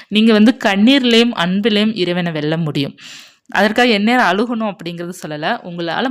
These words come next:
மன வேதனைகள் அதிகமாக இருக்கும்போது ஒரு சொட்டு கண்ணீர் விட்டீங்க அப்படின்னா அது சரியா போயிடும்.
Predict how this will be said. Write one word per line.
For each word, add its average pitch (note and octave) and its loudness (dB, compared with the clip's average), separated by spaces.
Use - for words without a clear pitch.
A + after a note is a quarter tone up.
மன G3 -2
வேதனைகள் G#3 0
அதிகமாக A3 0
இருக்கும்போது F3 -4
ஒரு F3+ -2
சொட்டு F3 -8
கண்ணீர் F#3 -2
விட்டீங்க F#3 -6
அப்படின்னா F#3 -2
அது E3+ 0
சரியா D#3 -4
போயிடும். E3 -2